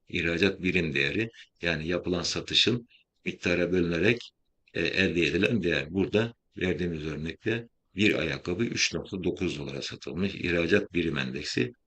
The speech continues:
budur. İhracat birim değeri budur. Üç nokta dokuzdur. İhracat miktar endeksi ise, e, tek bir mal veya hizmet veya belirli bir grup veya hizmet için miktarların zaman içinde değişmelerini incelemek amacıyla hesaplanan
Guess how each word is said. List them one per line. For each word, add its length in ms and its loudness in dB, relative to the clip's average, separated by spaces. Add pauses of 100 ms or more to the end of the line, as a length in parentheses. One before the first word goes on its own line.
(180)
budur. 260 0
İhracat 560 0
birim 280 2
değeri 360 0 (480)
budur. 220 2
Üç 460 -4
nokta 260 2
dokuzdur. 420 -4 (580)
İhracat 520 6
miktar 360 0
endeksi 460 4
ise, 280 -2 (1000)
e, 240 -6
tek 360 0
bir 100 2
mal 280 2
veya 200 2
hizmet 440 0
veya 220 -2
belirli 340 4
bir 80 0
grup 420 0
veya 200 -2
hizmet 380 0
için 220 -2
miktarların 600 0
zaman 380 2
içinde 400 -2
değişmelerini 680 0
incelemek 580 2
amacıyla 440 2
hesaplanan 640 -2